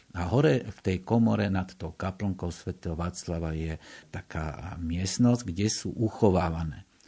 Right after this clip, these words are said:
No ale sú non-stop zatvorené, čiže keď chcete, prídete do Prahy, tak choďte do Lobkovického paláca, tam je kópia. Ale sú roky, kedy sa sprístupňujú. Za prvej republiky to bolo len v roku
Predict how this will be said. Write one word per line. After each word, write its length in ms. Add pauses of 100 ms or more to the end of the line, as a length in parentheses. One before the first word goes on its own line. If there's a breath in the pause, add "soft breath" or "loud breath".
(100)
No 180
ale 300 (320 loud breath)
sú 160
non-stop 480
zatvorené, 720
čiže 260
keď 160
chcete, 460
prídete 560
do 160
Prahy, 340
tak 220
choďte 320
do 100
Lobkovického 720
paláca, 460
tam 240
je 80
kópia. 480 (240)
Ale 240
sú 240
roky, 480
kedy 320
sa 160
sprístupňujú. 1000
Za 320
prvej 640
republiky 640
to 140
bolo 260
len 160
v 80
roku 540